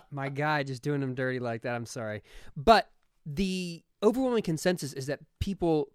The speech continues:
don't have a concern about there not being live preaching. I think the overwhelming response is that. I'm, like, on the outside thinking,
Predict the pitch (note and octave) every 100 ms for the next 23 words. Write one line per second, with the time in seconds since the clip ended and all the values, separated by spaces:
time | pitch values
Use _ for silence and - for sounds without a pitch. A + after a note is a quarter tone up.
0 | - - _ _ _ _ _ _ _ E3
1 | - F3+ - F#3 F3+ D#3+ E3 D#3 D#3+ C#3+
2 | - C#3+ E3+ - C#3 D3 C#3+ - _ _
3 | - D3+ D#3 C3+ C3+ D#3 E3+ E3 D#3+ -
4 | E3+ D#3+ F3 C#3+ E3 D3 - D3+ D3+ D3
5 | C#3+ C#3 C3+ C3 - C#3 A#2+ - - D#3
6 | A#2 A#2+ - - - _ C#3+ A3 A#3+ G#3
7 | F3 - F#3 E3+ D#3+ B2 D3+ - F#3 E3+
8 | D3 C#3+